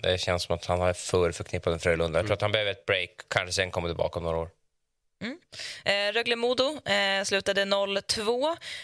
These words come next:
Speaker 3: Eh, lite överraskande då, då, efter Rögles starka offensiva, eh, spel på slutet, att de faktiskt blev nollade av Modo. Och såklart väldigt viktig seger för Modo som har haft det lite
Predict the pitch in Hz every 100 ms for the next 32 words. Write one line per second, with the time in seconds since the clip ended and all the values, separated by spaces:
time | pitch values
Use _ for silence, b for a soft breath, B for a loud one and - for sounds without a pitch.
0 | B 196 196 208 214 240 202 185 262 269
1 | 262 214 180 170 170 175 180 175 165 170
2 | - - 180 175 - 180 196 202 202 196
3 | 185 185 180 185 170 170 160 165 - 170
4 | 160 156 139 - 143 147 151 156 156 160
5 | 160 160 151 - 151 175 190 170 247 285
6 | - 185 160 135 147 147 165 - - -
7 | - 190 180 170 170 160 180 - 170 165
8 | 156 160 165 190 214 208 196 170 165 170
9 | - 170 175 165 - 233 226 208